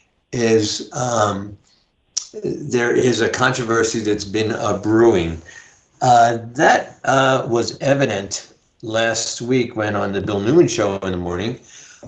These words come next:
um, Josh Silver, um, came on and he talked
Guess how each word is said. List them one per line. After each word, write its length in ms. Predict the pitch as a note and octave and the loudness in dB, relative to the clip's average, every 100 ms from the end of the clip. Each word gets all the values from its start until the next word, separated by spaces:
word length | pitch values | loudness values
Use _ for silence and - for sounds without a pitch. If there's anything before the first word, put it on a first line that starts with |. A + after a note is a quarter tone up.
| - | -4
um, 360 | A#2+ A2 G#2 F#2+ | 0 0 -2 -2
Josh 340 | G#2+ G2+ - | 0 2 0
Silver, 880 | - - E3 D#3 G#2 F#2 C3 D#3 - - - - - - | -2 4 6 6 4 2 2 0 -8 -16 -16 -18 -20 -10
um, 640 | - G#2+ G#2 G2 G2 A2 - - - | 0 2 4 0 -4 -8 -12 -18 -6
came 440 | B2 A#2 A2+ A2 - - - | 0 2 2 0 -6 -10 -2
on 360 | G#2 G#2 G#2 | 0 2 0
and 420 | F#2+ G2+ G2+ G2 | -2 -2 -2 -4
he 240 | - C3 C#3+ | 0 0 2
talked 340 | D3 B2 - | 2 2 0